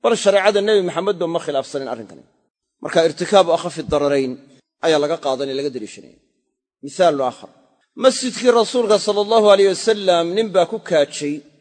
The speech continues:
reer miyi ah. Saxaabadu waa ku qayliyeen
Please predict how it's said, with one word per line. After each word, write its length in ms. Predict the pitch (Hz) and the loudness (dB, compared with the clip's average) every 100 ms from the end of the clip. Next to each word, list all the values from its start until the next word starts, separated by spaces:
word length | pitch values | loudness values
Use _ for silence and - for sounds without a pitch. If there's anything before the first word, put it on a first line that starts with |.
| _ _ - | _ _ -8
reer 180 | 185 180 | -2 -2
miyi 260 | 190 170 143 | -2 -4 -4
ah. 180 | - - _ _ _ _ _ _ _ _ _ | -6 -14 _ _ _ _ _ _ _ _ _
Saxaabadu 400 | - 156 175 202 185 | -8 0 2 2 2
waa 100 | 165 | 0
ku 140 | - | 0
qayliyeen 640 | - 151 143 131 120 98 | -2 0 0 -2 -4 -6